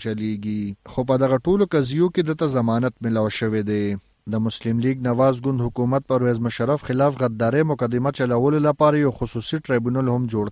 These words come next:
کړی دی او دې ټریبونل د پرویز مشرف خلاف ملک کې د بیړني حالت د نفاذ په تور غدارۍ مقدمه چلولو لپاره په ده باندې په باضابطه توګه فرد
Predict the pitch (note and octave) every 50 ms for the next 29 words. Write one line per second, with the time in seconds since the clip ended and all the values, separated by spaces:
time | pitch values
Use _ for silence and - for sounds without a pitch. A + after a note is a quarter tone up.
0 | - G#2 G2+ G2+ G#2 G2 G#2 G2+ G2+ G2+ G2 G2 - _ _ - A2+ A#2+ A#2 B2
1 | D3 E3+ F3 - E3+ E3 D3 C#3 C#3+ D3 E3 F3 F3 E3+ D#3+ D3+ D3 C#3+ C#3 C3
2 | B2+ A#2+ B2 B2+ A#2 - B2+ C3+ D#3+ E3 - - D#3 D3 D#3+ E3+ E3 - - D3
3 | D#3+ F3 - - E3 D#3+ D3+ C3+ C3+ C3 B2 B2+ C3 D#3+ E3+ D#3+ D#3+ D3 C#3+ D#3+
4 | D#3+ D#3 D3+ D3 C3+ B2+ A#2+ - D3+ E3 E3 - - D3 C3 - D#3+ E3 D#3+ C#3
5 | C3+ B2 A#2 A2+ A#2+ A#2+ C#3 E3 F3+ F3 D#3+ - C3+ B2 B2+ C3 D3 E3 - E3
6 | D3 C3 B2+ B2+ C#3 D#3 E3+ E3+ E3+ E3 D#3 - E3 E3 E3+ E3+ D#3+ C#3+ B2+ C3
7 | D3+ D#3 E3 E3 E3 F3 E3+ D#3+ C3+ B2 B2 A#2 A2 A2 A#2 A#2 A2+ - F3+ F3
8 | - E3+ D3+ D3 C#3+ - - C3 A#2+ A2+